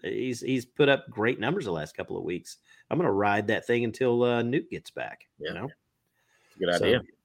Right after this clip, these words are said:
Speaker 1: certainly a guy, you know, worth grabbing. Uh, anyone else sticks out to you that you're maybe picking up?
Speaker 2: Um, with DeAndre Swift out for the next couple of weeks, most likely, um,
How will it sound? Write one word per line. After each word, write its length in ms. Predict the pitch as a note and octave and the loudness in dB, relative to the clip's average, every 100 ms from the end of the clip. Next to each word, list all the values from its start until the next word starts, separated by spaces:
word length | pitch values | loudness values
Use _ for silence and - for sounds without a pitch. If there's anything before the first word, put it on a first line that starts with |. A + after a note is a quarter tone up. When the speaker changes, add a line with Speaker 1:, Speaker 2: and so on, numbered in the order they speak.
| _ _ | _ _
Speaker 1:
certainly 580 | - - - D#3 C#3 B2 | -12 0 6 8 8 4
a 60 | G#2+ | 4
guy, 380 | G2+ G2 G2 G2+ | 4 4 4 0
you 140 | G#2 G#2 | -4 -4
know, 120 | G2 | -2
worth 320 | F#2+ F#2+ - | -2 -2 -4
grabbing. 540 | G2+ F#2+ F#2 F2 F#2 | -2 0 0 -4 -6
Uh, 260 | E2 A2+ A#2 | 0 4 4
anyone 340 | C3+ D#3 E3 E3 | 4 6 6 6
else 140 | D#3 - | 4 2
sticks 260 | E3 D#3 | -2 2
out 180 | D3+ C3 | 2 2
to 80 | B2 | 0
you 160 | C3+ | 0
that 180 | B2+ - | 0 -2
you're 100 | A2 | -6
maybe 220 | G2 F#2 | -6 -8
picking 320 | F2 G2+ - E2+ | -8 -8 -8 -10
up? 180 | E2 - _ _ _ _ - - | -12 -14 _ _ _ _ -14 2
Speaker 2:
Um, 420 | C3+ C#3+ C3 B2 - | 8 8 8 0 -6
with 500 | B2+ D#3 D#3+ D#3 C3+ | 6 12 12 12 4
DeAndre 380 | B2+ D#3 D3+ C#3 | 6 8 10 8
Swift 380 | - C3 C3+ - | 8 8 8 10
out 240 | B2+ A#2+ | 8 8
for 60 | - | 6
the 60 | A#2+ | 4
next 200 | A#2 - | 4 4
couple 220 | B2 A2+ | 2 4
of 40 | |
weeks, 200 | A#2 A2 | 2 2
most 200 | A#2 G#2 | 0 2
likely, 580 | A2 G#2+ G#2+ G2+ G2 F#2 | 4 4 4 0 0 0
um, 360 | G2 F#2+ F2+ | 2 4 4